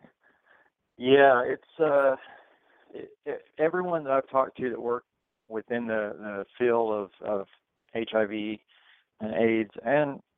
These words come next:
I mean, just nonprofits, um, you know, no one's really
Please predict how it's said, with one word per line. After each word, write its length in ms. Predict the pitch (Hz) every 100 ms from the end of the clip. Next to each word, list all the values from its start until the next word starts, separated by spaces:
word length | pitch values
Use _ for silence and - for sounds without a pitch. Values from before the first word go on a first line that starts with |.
| _
I 120 | 107
mean, 180 | 110 110 -
just 140 | 131 -
nonprofits, 680 | 117 113 - 110 120 - - - _ _ _ _ _
um, 440 | - 101 101 107 104 _ _ _ _
you 100 | 113
know, 80 | 104
no 180 | 107 110
one's 220 | 113 104
really 560 | 107 107 104 104 101